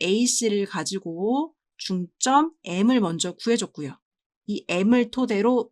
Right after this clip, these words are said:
비디의 중점이 M과 일치할 것이다 라는 식으로 우리가 D의 좌표를 구해준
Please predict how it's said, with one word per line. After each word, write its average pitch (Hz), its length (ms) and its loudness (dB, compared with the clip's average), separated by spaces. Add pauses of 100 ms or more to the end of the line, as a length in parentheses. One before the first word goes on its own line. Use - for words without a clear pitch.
비디의 208 640 0
중점이 185 920 -2
M과 214 480 0
일치할 202 480 -2
것이다 202 380 -2
라는 185 160 -2
식으로 185 560 -2 (260)
우리가 190 440 -4
D의 214 280 2
좌표를 208 720 -4 (280)
구해준 175 580 -8